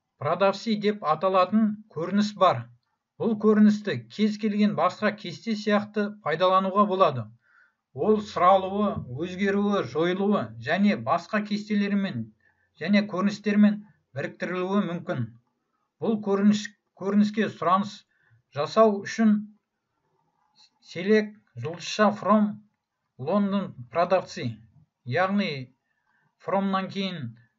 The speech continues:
көріністің аты, selecттен кейін жұлдызша, яғни бүкіл, ә, өрістер көрсетіл-, көрсетіледі дегенді білдіреді.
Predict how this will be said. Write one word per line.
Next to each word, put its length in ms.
көріністің 540
аты, 260
selecттен 400
кейін 240
жұлдызша, 400
яғни 400
бүкіл, 320
ә, 580
өрістер 540
көрсетіл-, 540
көрсетіледі 640
дегенді 400
білдіреді. 540